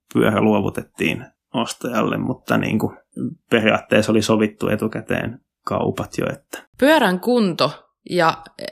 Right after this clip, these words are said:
Speaker 2: ö, ja tota, osien kuntohan musta tuntuu, että se on vähän subjektiivinenkin aihe, että jos
Speaker 1: Niin.
Speaker 2: niinku joku sanoo, että nämä on hyvässä kunnossa, niin toisellehan ne on niinku ihan täysin loppuun ajetut,
Speaker 1: Mm.
Speaker 2: että niitä juttuja on kyllä kuullut pyöräkaupoilta,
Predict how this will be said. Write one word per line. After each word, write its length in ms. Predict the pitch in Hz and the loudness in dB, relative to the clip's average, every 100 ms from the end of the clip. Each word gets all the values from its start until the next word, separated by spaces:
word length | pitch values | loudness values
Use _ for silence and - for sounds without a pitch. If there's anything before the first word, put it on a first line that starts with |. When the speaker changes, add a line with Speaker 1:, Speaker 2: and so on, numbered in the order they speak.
| - 175 | -8 -4
Speaker 2:
ö, 160 | 170 - - - - | -4 -6 -14 -14 -10
ja 360 | 139 147 185 - 165 | -4 0 0 0 -4
tota, 440 | 180 170 - 160 165 - _ - | -4 -2 0 0 0 -6 _ -6
osien 400 | - 254 220 165 | 0 2 2 2
kuntohan 640 | 160 185 160 135 147 147 - | -2 -2 -2 -2 -2 -2 -4
musta 220 | 170 - | -6 -4
tuntuu, 360 | 196 180 165 151 165 | -2 0 0 -2 -4
että 260 | - 151 - | -4 -4 -4
se 140 | 185 | -4
on 60 | 208 | -2
vähän 180 | 185 196 | 0 0
subjektiivinenkin 960 | 254 233 - - - 98 101 98 - - | 0 -2 -6 -6 -8 -8 -6 -8 -6 -2
aihe, 220 | 78 160 - | -2 -2 -6
että 220 | - - | -6 -4
jos 260 | - - | -4 0
Speaker 1:
Niin. 380 | 123 120 113 113 196 | 2 4 4 2 -2
Speaker 2:
niinku 160 | 131 | 0
joku 260 | 214 214 202 | 0 2 2
sanoo, 300 | 170 156 151 | 2 0 -2
että 180 | 151 175 | -6 -4
nämä 120 | 156 | -2
on 80 | 151 | -2
hyvässä 380 | 185 185 - 170 | -2 -2 -4 -6
kunnossa, 440 | 165 160 165 - | -6 -6 -6 -6
niin 140 | 160 - | -6 -4
toisellehan 640 | 165 160 156 - 135 151 | -2 -2 -2 -4 -6 -4
ne 100 | 143 | -2
on 180 | 147 147 | -2 -2
niinku 240 | - - | -6 -4
ihan 340 | 151 147 151 165 | -4 -4 -4 -2
täysin 340 | - 156 160 | -2 0 0
loppuun 400 | 165 165 - 156 | -2 -2 -4 -2
ajetut, 520 | 160 165 95 104 - - - - - | 0 0 -2 -8 -12 -16 -18 -18 2
Speaker 1:
Mm. 220 | 127 120 | 4 6
Speaker 2:
että 220 | 113 151 - - _ | 4 2 -2 -12 _
niitä 320 | - 214 226 175 | -2 0 2 0
juttuja 380 | 175 - 165 | -2 -2 -2
on 60 | 160 | 0
kyllä 160 | 160 156 | -4 -6
kuullut 420 | 165 165 156 156 | -4 -4 -4 -2
pyöräkaupoilta, 760 | 165 147 - 147 147 147 151 | -4 -2 -2 -4 -2 -4 -4